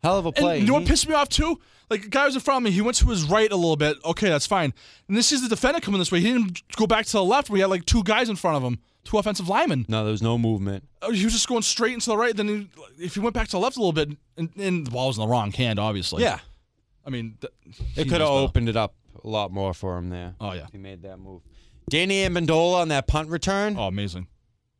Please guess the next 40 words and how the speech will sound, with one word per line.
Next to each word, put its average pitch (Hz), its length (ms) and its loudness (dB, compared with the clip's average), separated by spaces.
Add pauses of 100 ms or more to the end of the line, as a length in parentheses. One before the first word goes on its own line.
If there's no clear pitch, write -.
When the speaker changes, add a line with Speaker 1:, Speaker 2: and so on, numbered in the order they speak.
(360)
Speaker 2:
That 127 60 -2
was 165 100 4
Speaker 1:
That, - 80 -6
Speaker 2:
great. 104 200 -4 (120)
Speaker 1:
that 170 80 0
Speaker 2:
I - 40 6
Speaker 1:
was 240 100 6
Speaker 2:
mean, - 60 -10
Speaker 1:
probably 214 480 0
Speaker 2:
that 190 60 4
was 185 80 2
short 226 220 4
field, 185 300 0
too. 170 180 -2
Speaker 1:
Yeah. 220 180 2 (640)
That 165 120 4
was 220 100 -2
probably 196 500 0
one 180 180 -2
of 175 40 -4
the 165 60 -6
biggest 170 360 -2
turning 165 280 -2
points 151 280 -2
in 139 60 -4
that 135 120 0
game. 127 400 -4 (560)
Speaker 2:
I 170 60 -4
mean, 165 140 2
we, 165 100 0 (120)
we 151 140 2
pinned 175 240 4
the 151 60 0
Jaguars 127 500 0
right 123 140 -2
in 120 60 -4
their 110 120 -4
end 110 160 -4
zone. 92 220 -6 (140)
Speaker 1:
Yeah. 120 200 -2